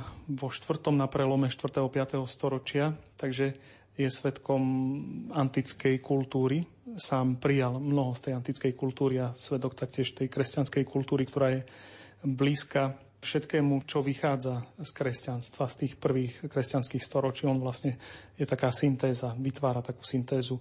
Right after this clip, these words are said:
či už v sebe ako v človeku, v mysliteľovi, v teológovi. Jeho veľkosť, e, poznajú, myslím, aj kresťania, aj nekresťania, aj filozofovia, aj tí, ktorí sa venujú teológii. A svätý Augustín, keďže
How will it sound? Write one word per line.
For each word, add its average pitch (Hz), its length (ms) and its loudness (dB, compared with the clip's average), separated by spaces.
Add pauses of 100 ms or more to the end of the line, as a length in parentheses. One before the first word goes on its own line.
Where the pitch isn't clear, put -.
(440)
či - 160 -2
už 123 160 0
v - 140 -10
sebe 127 180 0
ako 123 240 -4
v - 80 -12
človeku, 127 440 0 (120)
v - 80 6
mysliteľovi, 123 640 0
v - 140 -6
teológovi. 123 580 2 (320)
Jeho 147 480 2
veľkosť, 151 760 0 (120)
e, 139 240 0 (320)
poznajú, 131 480 0 (160)
myslím, 135 560 -2
aj 139 240 2
kresťania, 131 560 0
aj 135 140 4 (100)
nekresťania, 127 640 0 (480)
aj 127 240 -2
filozofovia, 123 800 0
aj 127 240 2
tí, 127 80 0
ktorí - 160 0
sa 127 160 0
venujú 123 320 2
teológii. 127 880 -2
A - 80 -4
svätý 175 240 0
Augustín, 160 880 2
keďže 135 640 0